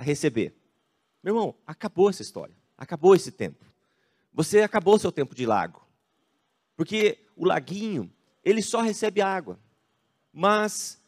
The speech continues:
ele não é oxigenado. Aquela água fica sempre com baixa oxigenação. Imagina os peixinhos lá. Lá na Estância Paraíso, atualmente, eu e minha esposa, nós moramos em Belo Horizonte. Nós estamos ligados ao,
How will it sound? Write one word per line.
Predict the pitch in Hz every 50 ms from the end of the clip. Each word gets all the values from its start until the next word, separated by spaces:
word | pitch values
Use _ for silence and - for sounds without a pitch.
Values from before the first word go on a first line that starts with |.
| _ _ -
ele | 185 214 226
não | 226 233 220 214
é | 208
oxigenado. | 220 214 - - - 196 220 202 190 202 220 220 180 160
Aquela | 156 202 185 170 175
água | 190 180 190
fica | 185 - - 196 190
sempre | - 214 220 226 - 214 214 220 208 190 185 _ _ _
com | - 170 170
baixa | 160 180 190 208 190 208
oxigenação. | - - 185 196 196 196 - 214 214
Imagina | 202 185 180 175 208 226
os | 208 -
peixinhos | - 202 196 - - 208 208 196 190 156
lá. | 156 170 175 165 165 _ _ _ _ _ -
Lá | - 160 185
na | 196 190
Estância | 185 - - 196 190 196 185
Paraíso, | - 175 160 160 160 175 185 185 156 123 120 101 -
atualmente, | - 123 - - 160 151 151 156 170 160 - - 151 - _ _ _ _ _ _ _
eu | - 139 160 165 156 151 143 123 104 98 - _ _
e | 123
minha | 135 151
esposa, | 147 143 - - 165 180 180 143 151
nós | 143 147 151 151 151 151 143 - -
moramos | 139 147 143 151 156 156 151 135
em | 143 151 147 139
Belo | 123 - - 143 143
Horizonte. | 139 139 120 127 143 151 160 151 - 117
Nós | 120 -
estamos | - 143 143 131
ligados | 127 143 117 127 131 135 135 117 117 127
ao, | 120 123 117 117